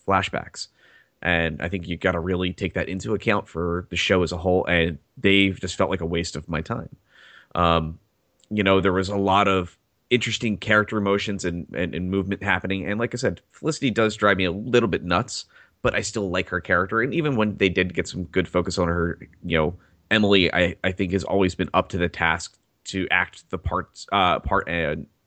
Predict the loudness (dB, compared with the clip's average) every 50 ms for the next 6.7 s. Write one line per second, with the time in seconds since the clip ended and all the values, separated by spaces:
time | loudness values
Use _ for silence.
0 | _ _ -10 -8 -8 -4 -4 -4 -4 -4 -4 -2 -2 0 2 2 0 0 0 -4
1 | -4 -6 -8 -20 -20 -20 -20 -16 -8 -4 -2 -2 -2 -2 -2 0 -2 -2 -2 -2
2 | -6 -8 -10 -10 -16 -16 -8 -6 -4 -2 0 0 0 0 0 0 0 0 0 0
3 | 0 -2 -4 -6 -10 _ _ _ _ _ _ _ _ _ _ _ -18 -10 -4 0
4 | 2 4 4 4 4 2 2 4 2 0 0 -2 -6 -8 -6 -2 0 2 2 2
5 | 2 0 -2 -4 -8 -8 -6 -6 -6 -4 -4 0 0 2 2 2 0 -2 0 0
6 | 0 0 0 -2 -4 -4 -4 -4 -4 -2 -2 -2 -2 -6